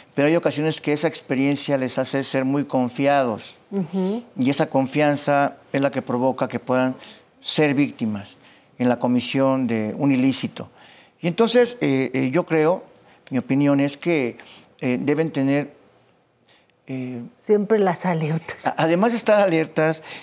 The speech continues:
Speaker 1: yo me he dado cuenta que, eh, en la actualidad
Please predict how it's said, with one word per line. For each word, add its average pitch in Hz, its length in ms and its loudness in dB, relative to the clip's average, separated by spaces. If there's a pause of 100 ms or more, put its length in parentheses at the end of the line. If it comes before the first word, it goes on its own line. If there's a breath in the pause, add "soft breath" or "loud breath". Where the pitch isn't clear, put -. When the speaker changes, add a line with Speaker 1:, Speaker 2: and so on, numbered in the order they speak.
Speaker 1:
yo 170 220 2
me 175 80 4
he 170 40 6
dado 170 200 4
cuenta 147 360 0
que, 131 300 -2 (100)
eh, 120 280 0
en 117 180 0
la 120 60 2
actualidad 131 560 2